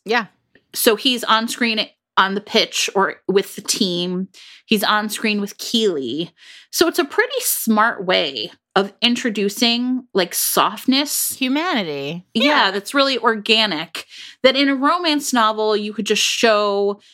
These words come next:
Speaker 2: I mean, here's the thing. Like, we've talked about this when we talked about Bridgerton.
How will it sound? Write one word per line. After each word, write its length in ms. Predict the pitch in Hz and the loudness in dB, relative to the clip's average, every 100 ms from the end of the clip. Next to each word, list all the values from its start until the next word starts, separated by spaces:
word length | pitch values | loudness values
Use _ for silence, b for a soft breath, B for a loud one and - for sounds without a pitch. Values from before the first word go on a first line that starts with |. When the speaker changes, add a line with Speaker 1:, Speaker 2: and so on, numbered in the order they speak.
| b b b - | b b b 0
Speaker 2:
I 80 | 311 | 2
mean, 160 | 302 | 2
here's 220 | 285 370 339 | 0 -2 -2
the 80 | |
thing. 240 | 294 359 269 | -2 0 0
Like, 320 | 196 185 - _ _ _ _ _ _ _ | 0 -2 -8 _ _ _ _ _ _ _
we've 220 | 208 226 | -2 0
talked 260 | 226 196 - | 0 0 0
about 180 | 175 175 | 0 0
this 220 | 175 - | -2 -2
when 120 | 175 | -2
we 100 | 165 | -2
talked 300 | 165 143 - | -2 -4 -4
about 240 | 165 202 202 | -4 -4 -2
Bridgerton. 840 | 302 294 156 - 107 85 80 101 | -2 0 -2 -2 -4 -4 -6 -10